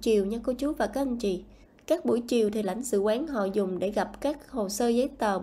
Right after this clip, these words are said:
bổ sung giấy xanh R hai A, chứ họ không có phỏng vấn. Còn hồ sơ này là thuộc diện I R một, là bảo lãnh vợ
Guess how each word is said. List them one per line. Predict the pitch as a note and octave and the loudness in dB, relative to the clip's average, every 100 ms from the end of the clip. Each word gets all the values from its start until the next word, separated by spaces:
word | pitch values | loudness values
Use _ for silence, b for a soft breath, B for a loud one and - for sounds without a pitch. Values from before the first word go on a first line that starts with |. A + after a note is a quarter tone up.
| - | 0
bổ | G#3 | 0
sung | - C4 B3 | 4 4 4
giấy | D4 | 0
xanh | C#4 A#3+ A#3 | 0 0 -2
R | A#3+ A3+ F#3 G3+ | 0 0 -2 -4
hai | A3+ - | -4 -4
A, | F#3+ G3+ G3 G3+ - - | -2 -2 -2 -10 -18 -2
chứ | C#4+ | 0
họ | C#4 - | 0 -4
không | - A#3 | -4 -4
có | C4+ | -4
phỏng | C#4 - F3 | -6 -8 -4
vấn. | F#3+ G#3+ E4 G#4+ - - - - - - - b b b b - - - - - - - B B B - | -2 -2 -4 -10 -18 -20 -20 -20 -20 -20 -20 b b b b -20 -20 -18 -18 -20 -20 -20 B B B -2
Còn | B3 | 0
hồ | B3 A#3 | 2 4
sơ | C4 D4 | 6 6
này | C4+ A3 | 4 2
là | G3 F#3+ - | 0 -2 -4
thuộc | A3+ E3+ - | -4 -4 2
diện | F#3+ F#3+ - | 2 2 0
I | C4 - - | 0 2 -2
R | C4 A#3+ F#3+ E3+ | 0 2 0 0
một, | E3+ F3 - - - | -2 -2 -6 -20 -2
là | G#3+ | 0
bảo | G#3 B3 | 2 2
lãnh | - C4 | 2 2
vợ | C#4+ | 4